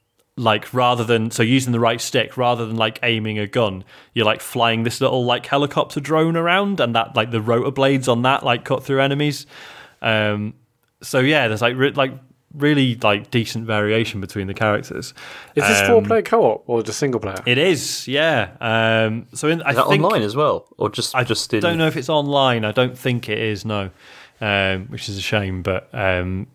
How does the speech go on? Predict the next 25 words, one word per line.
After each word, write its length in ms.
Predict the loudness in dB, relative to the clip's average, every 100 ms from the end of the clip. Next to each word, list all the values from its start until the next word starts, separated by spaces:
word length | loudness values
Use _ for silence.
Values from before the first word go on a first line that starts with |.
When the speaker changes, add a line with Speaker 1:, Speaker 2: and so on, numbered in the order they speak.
| _ -4
Speaker 1:
yeah. 200 | 0 0
So 140 | 0
they've 120 | -2 2
added, 420 | 2 4 2 -2 -12 -16 _ _ _ _
like, 120 | -4 0
an 100 | 2
au-, 260 | 2 2 -4
like, 140 | -4
an 80 | 0
auto 380 | 0 0 0 0
aim 360 | 0 -4 -8 -8
in 140 | -8
this, 320 | -10 -10 -10
which 160 | -6 -2
I, 120 | -2 -2
was 220 | -4 -4 -12 _ -2
sort 220 | 0 0
of 60 | -2
partly 280 | -4 -2
doesn't, 460 | -2 0 0 -2 -2
done 280 | 0 0 0
as 180 | -4 -2
an 80 | -4
accessibility 640 | -2 -2 -2 -2 0 -2
thing, 300 | -2 -4 -4